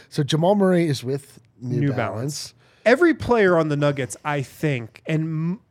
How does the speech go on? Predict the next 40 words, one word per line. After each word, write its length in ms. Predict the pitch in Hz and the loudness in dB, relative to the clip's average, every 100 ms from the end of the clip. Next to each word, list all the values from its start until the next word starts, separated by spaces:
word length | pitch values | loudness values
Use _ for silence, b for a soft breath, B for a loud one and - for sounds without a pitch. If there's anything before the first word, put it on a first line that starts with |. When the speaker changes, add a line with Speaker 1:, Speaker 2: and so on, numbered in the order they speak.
| _ _ 190 | _ _ -2
Speaker 2:
I'd 180 | 208 | 0
say, 240 | - 233 202 | 0 0 0
like, 360 | 160 156 - _ 202 | 0 -4 -6 _ -10
pretty 240 | - 277 226 | -4 0 2
much 240 | 175 - _ - | 0 -2 _ -2
every 300 | 208 202 180 | 0 0 -2
player 280 | - 175 160 | 0 2 2
in 120 | 147 | 0
the 160 | 143 | -2
N 140 | 139 135 | -2 -2
B 200 | 131 127 | 0 0
A 340 | 117 107 110 _ _ _ _ _ - | 0 -4 -10 _ _ _ _ _ -12
has 680 | - 160 160 156 135 - - _ | -2 0 2 0 -2 -6 -14 _
some 460 | - - 170 175 151 | -12 0 2 2 -2
sort 380 | - 175 160 | -2 0 0
of 140 | 143 - | -2 -6
shoe 340 | - 165 160 | -6 -2 -2
deal 500 | 123 131 110 107 110 b b | -4 -8 -8 -10 -14 b b
where 200 | 151 160 | 0 2
they're 260 | 151 151 143 | 2 0 0
with 380 | 139 160 131 - | 0 0 -2 -6
a 160 | - 143 | -2 0
Nike, 640 | 139 139 135 135 139 113 - | 0 -4 -4 -6 -14 -12 -6
an 140 | 147 | -4
Adidas, 640 | 143 127 139 131 113 104 - | -4 -4 -6 -6 -8 -14 -8
a 120 | 147 | -6
New 280 | 139 139 139 | -4 -4 -4
Balance. 760 | 117 113 104 104 - - - - | -4 -6 -6 -12 -18 -16 -16 -18
Speaker 1:
So, 360 | - - 185 180 | -6 2 4 4
are 140 | 165 | -2
Speaker 2:
So 180 | 156 180 | 0 2
they 160 | 165 156 | 4 2
have 180 | 160 - | 0 -2
to 80 | 143 | -2
wear 240 | 143 135 | 0 0
that 200 | 127 113 - | 0 -2 2
Speaker 1:
Are 100 | 165 | 2
Speaker 2:
brand. 120 | 151 | 2
Speaker 1:
we 120 | 180 | -2
to 520 | 185 180 185 170 175 | -2 -2 0 0 -2